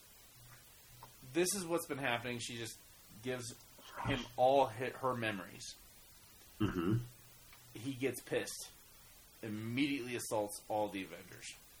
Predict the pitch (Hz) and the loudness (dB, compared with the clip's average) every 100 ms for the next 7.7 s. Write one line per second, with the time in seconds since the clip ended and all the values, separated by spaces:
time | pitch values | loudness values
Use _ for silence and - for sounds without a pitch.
0 | - - - - 131 127 123 123 107 - | -20 -20 -14 -4 0 2 2 0 -6 -16
1 | - - - - - - - - - - | -20 -20 -20 -20 -20 -20 -20 -20 -20 -20
2 | - - - - - - - - - 247 | -20 -20 -20 -20 -20 -20 -20 -12 0 4
3 | 294 220 - 147 135 - - - - - | 4 4 6 10 10 6 -4 -18 -20 -20
4 | - - - - - - - 170 175 165 | -20 -20 -20 -20 -20 -20 -8 -2 0 0
5 | 139 143 151 170 226 190 208 196 175 185 | -2 -8 -4 2 4 2 -2 -2 2 4
6 | 185 - 151 165 - 139 101 87 - - | 4 4 4 4 4 -2 -2 -6 -12 4
7 | 170 202 - - 113 95 | 8 8 8 -2 -4 -4